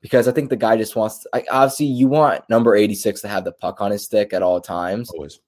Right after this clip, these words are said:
Speaker 1: 'cause he could do so many great things with it, but he also could do a lot of bad things with it. But I think a lot of teams are literally, like,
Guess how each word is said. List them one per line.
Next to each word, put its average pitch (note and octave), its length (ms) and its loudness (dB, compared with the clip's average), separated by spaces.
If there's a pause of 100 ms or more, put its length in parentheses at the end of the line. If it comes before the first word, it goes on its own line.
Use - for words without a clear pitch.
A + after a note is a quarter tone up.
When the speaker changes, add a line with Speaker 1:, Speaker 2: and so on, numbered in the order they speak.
(100)
Speaker 1:
'cause C3+ 200 4
he C3 80 2
could B2+ 120 2
do A#2+ 140 4
so A#2 180 2
many A2 200 2
great G2+ 300 2
things C3 240 0
with A2+ 140 -4
it, G2+ 120 0
but G#2 160 0
he A2 80 -2
also A2 220 2
could - 100 -20
do F#2+ 120 -6
a - 20 -4
lot E2+ 200 -6
of C#2+ 120 -14
bad F#2+ 280 -4
things F#2 200 -14
with F#2 160 -12
it. F2+ 140 -6 (340)
But B2 160 6
I B2+ 100 4
think D#3 160 2
a C#3 40 6
lot A2+ 240 6
of A#2 60 4
teams A#2 300 -2
are G2+ 400 6
literally, G2 340 0
like, F#2+ 200 -2